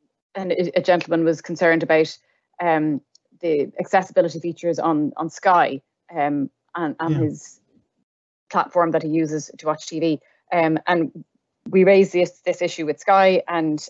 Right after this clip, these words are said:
Speaker 1: um, it did lead to a change in that space. And I suppose in the recent past, there have been significant strides to make
Speaker 2: Mm.
Speaker 1: audio description more available on, um, different platforms, be it Netflix or Sky or whatever.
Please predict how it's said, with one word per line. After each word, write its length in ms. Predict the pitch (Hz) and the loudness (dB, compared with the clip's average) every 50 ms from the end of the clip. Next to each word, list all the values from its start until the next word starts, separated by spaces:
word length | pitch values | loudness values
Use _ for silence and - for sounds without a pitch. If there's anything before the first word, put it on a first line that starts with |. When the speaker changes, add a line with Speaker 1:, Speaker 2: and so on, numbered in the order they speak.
| - - | -12 -6
Speaker 1:
um, 320 | 170 160 156 156 151 143 - _ _ - | -4 -2 -2 -2 -2 -4 -6 _ _ -10
it 160 | - 175 165 | -10 -10 -6
did 180 | - 180 160 | -4 -4 -2
lead 200 | 165 170 165 160 | 0 -2 -2 -2
to 260 | - - 165 156 - - _ _ _ _ _ _ - 214 - _ | -4 -6 -6 -4 -6 -6 _ _ _ _ _ _ -18 -18 -18 _
a 40 | - | -10
change 360 | - - 190 175 170 170 156 | 0 2 4 4 4 2 0
in 60 | 170 156 | 0 0
that 180 | 160 160 - | 0 -2 -2
space. 320 | - 175 170 165 156 - - - | 0 0 0 0 0 -4 -8 -6
And 240 | 180 175 160 160 - _ _ _ _ _ _ _ _ - | -4 -4 -4 -4 -6 _ _ _ _ _ _ _ _ -6
I 40 | 190 | -6
suppose 420 | 175 170 139 190 185 170 156 135 - _ _ _ _ _ _ _ _ _ _ _ _ - | -4 2 4 4 4 4 2 -4 -14 _ _ _ _ _ _ _ _ _ _ _ _ -10
in 440 | 440 208 185 180 175 175 165 160 - | -4 -2 0 0 2 2 0 0 -2
the 100 | - 185 | -2 2
recent 340 | 185 214 226 - - 196 151 | 4 4 4 4 0 -4 0
past, 280 | - 190 175 175 - - | 2 2 2 2 2 -2
there 100 | 175 165 | -2 2
have 220 | 180 180 156 - | 2 2 2 2
been 160 | 175 165 165 | -2 -2 -2
significant 480 | - - - 170 165 - 147 165 156 - | -4 -6 -6 -6 -4 -4 -4 -4 -4 -6
strides 580 | - - 185 175 175 170 165 165 156 - - - _ _ - _ - | -2 2 4 4 6 4 4 2 -2 -10 -16 -20 _ _ -20 _ -20
to 100 | - 180 | -10 -2
make 280 | 175 170 170 160 - - | 0 0 0 0 -4 -6
Speaker 2:
Mm. 320 | 131 127 120 117 113 113 - - | -4 0 0 2 0 0 0 2
Speaker 1:
audio 220 | 180 185 175 175 | 2 2 4 2
description 560 | 170 160 165 - - 240 - - - 180 175 175 | 0 0 -2 -2 -2 -4 -4 -4 -8 -6 -4 -2
more 200 | 175 165 165 165 | 2 2 2 4
available 560 | 165 170 165 170 165 165 156 156 151 - - - | 4 4 4 4 4 2 0 0 0 -2 -2 -2
on, 380 | 165 160 151 156 151 143 139 _ _ _ _ _ _ _ - | 0 0 2 0 0 -4 -6 _ _ _ _ _ _ _ -8
um, 500 | 165 160 156 151 156 147 135 - 151 147 - _ 156 | -6 -4 -2 -2 -2 -2 -4 -4 -8 -14 -18 _ -2
different 540 | - 175 170 - 160 151 139 - - - - _ _ - _ _ _ - | -2 -2 0 0 -2 -2 -2 -4 -10 -18 -20 _ _ -20 _ _ _ -2
platforms, 480 | 185 165 - - 156 151 151 151 - | -2 -2 0 0 -2 0 0 -2 -6
be 120 | - 156 160 | -4 -6 -4
it 80 | 160 | -2
Netflix 460 | 156 160 156 - _ - 151 - - | -2 -2 -4 -4 _ -12 -12 -10 -6
or 220 | 165 156 143 135 _ _ | -6 -4 -4 -4 _ _
Sky 300 | - - 165 143 143 151 | -12 -6 -2 0 0 0
or 100 | 139 143 | 0 -2
whatever. 380 | 151 151 156 147 147 143 143 | -4 -2 -2 0 0 0 -4